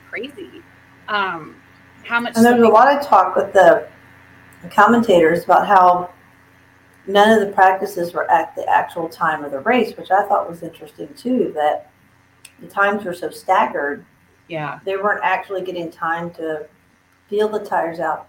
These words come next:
Speaker 2: at the time of day, at similar humidity, at similar temperatures, similar light, you know, all of that.
Speaker 1: Yeah.
Speaker 2: So it was just odd all the way around.
Speaker 1: Yeah,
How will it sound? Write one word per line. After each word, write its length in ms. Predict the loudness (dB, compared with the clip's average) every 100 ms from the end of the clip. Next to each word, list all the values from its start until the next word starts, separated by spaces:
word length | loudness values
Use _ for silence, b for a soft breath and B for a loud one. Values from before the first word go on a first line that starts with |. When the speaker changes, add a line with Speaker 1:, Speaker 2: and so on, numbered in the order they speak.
| -8
Speaker 2:
at 200 | -8 -8
the 60 |
time 320 | -14 -10 -8
of 100 | -8
day, 400 | -8 -8 -8 -10 -10
at 180 | -12
similar 480 | -14 -12 -6 -4 -4
humidity, 800 | -6 -8 -8 -8 -8 -8 -8 -10
at 160 | -14 -16
similar 480 | -10 -6 -4 -6
temperatures, 920 | -10 -18 -20 -20 -12 -8 -6 -8 -12 -18
similar 640 | -12 -10 -8 -6 -6 -4
light, 440 | -2 -2 -2 -10 -14
you 80 | -12
know, 100 | -4
all 280 | -2 -2
of 100 | -4
that. 320 | -8 -8 -8 -10 _ _ _ _
Speaker 1:
Yeah. 200 | -20 -20 -20 _ _ _ _
Speaker 2:
So 120 | -8
it 80 | -6
was 140 | -8
just 260 | -10 -12 _ _ _
odd 300 | 0 0 -2
all 180 | -4 -6
the 80 | -8
way 80 | -10
around. 420 | -10 -10 -10 -14 _ _
Speaker 1:
Yeah, 260 | -14 -12